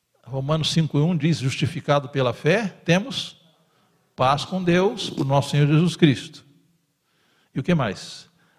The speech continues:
Alegria no Espírito Santo, alegria da salvação. Isso é o que mais interessa, né? É, justiça,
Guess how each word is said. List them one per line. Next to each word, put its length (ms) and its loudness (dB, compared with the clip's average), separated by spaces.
Alegria 1000 -4
no 60 -12
Espírito 420 -12
Santo, 500 -14
alegria 460 -4
da 120 -4
salvação. 720 -10
Isso 140 -2
é 20 -2
o 40 -8
que 100 -8
mais 300 2
interessa, 580 -6
né? 220 -2
É, 760 -4
justiça, 960 -6